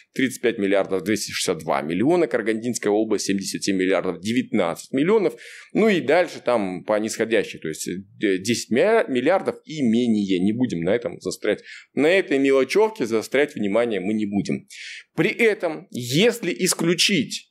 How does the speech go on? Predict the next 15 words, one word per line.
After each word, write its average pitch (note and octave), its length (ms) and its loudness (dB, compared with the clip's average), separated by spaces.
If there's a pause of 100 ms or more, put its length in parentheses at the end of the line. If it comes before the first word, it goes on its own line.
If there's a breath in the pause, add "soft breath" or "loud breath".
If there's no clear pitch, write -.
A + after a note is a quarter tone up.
(120)
деятельность A#2 1040 0 (260 loud breath)
профсоюзов, E3+ 920 2 (140)
религиозных F#3 1000 2
организаций, A#2 640 0
политических F3+ 920 0
организаций, G2+ 680 0
то A#2 160 0
остается B2 720 0 (420 loud breath)
пятьсот F3 480 2
семнадцать C3+ 760 0
миллиардов D#3 1080 2 (180)
триста F#3 360 0
двадцать D3 320 0
семь A#2+ 400 0
миллионов E3 1040 4